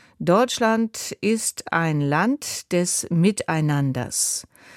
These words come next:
Wir können zweitausendfünfundzwanzig zu einem guten Jahr machen.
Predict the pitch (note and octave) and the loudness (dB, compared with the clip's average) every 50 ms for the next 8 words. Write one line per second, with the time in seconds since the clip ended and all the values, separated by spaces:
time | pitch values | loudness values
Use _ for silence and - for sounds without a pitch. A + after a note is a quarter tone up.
0 | - - - - - D#3 E3 G3 A3 B3 C4 C4 B3+ - - A3 G3 G3 G3+ G3+ | -20 -20 -16 -10 -2 2 4 6 6 6 6 4 2 -2 0 2 4 4 4 4
1 | G#3 G#3 G#3 G#3 G3 - - - E3+ D#3+ D#3+ D#3+ D#3+ E3 - - D#3+ D3+ D3 D3 | 4 4 4 2 2 0 -2 -2 0 0 2 2 0 -2 -2 -4 -4 -2 -2 -2
2 | D3 D#3 - D#3 D3+ C#3+ - - - A3+ A3+ A#3+ - - A3+ G#3+ G#3+ - - - | -2 -4 -2 -2 -2 -2 -2 -2 0 2 2 0 0 0 0 0 0 0 -2 -2
3 | - D#3 D3+ D#3+ E3 D#3+ - - - F3 E3 E3 E3 E3 - - - - - - | 0 0 2 2 2 0 -2 -2 0 2 2 2 2 0 -2 -8 -16 -18 -20 -20
4 | - - - - - - G3+ G#3 - - E3 D#3+ E3 E3+ F3 F#3 F#3 E3+ F3 - | -20 -12 -6 0 4 4 6 6 4 2 2 2 2 2 2 2 2 0 0 0
5 | A3 A#3+ B3+ B3 - - G3 F3 D#3 D3+ C#3+ C#3 C3+ C#3+ C#3 C3+ C3+ B2+ B2 B2+ | 2 2 2 2 0 0 0 2 2 4 2 2 2 2 2 0 0 0 -2 -2
6 | C#3+ C#3+ C#3+ C3+ B2 - - - C3+ B2+ - - - | -2 -2 -2 -4 -6 -6 -6 -6 -4 -4 -4 -6 -8